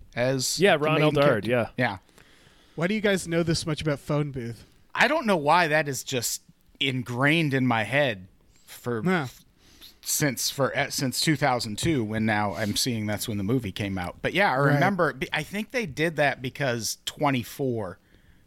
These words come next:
Speaker 1: was really huge around that time. Like,
Speaker 3: Oh, okay.
Speaker 1: like, I, I don't think there was any, like, drama.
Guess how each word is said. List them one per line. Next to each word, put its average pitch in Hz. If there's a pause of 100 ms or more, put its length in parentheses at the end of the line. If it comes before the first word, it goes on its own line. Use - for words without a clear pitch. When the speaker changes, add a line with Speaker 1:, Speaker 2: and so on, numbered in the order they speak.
(120)
Speaker 1:
was 110
really 120
huge 113
around 101
that 101
time. 95 (1300)
Like, 117
Speaker 3:
Oh, 214
okay. 127 (380)
Speaker 1:
like, 127
I, 135
I 143
don't 160
think -
there 135
was 123
any, 113 (480)
like, 101 (640)
drama. 117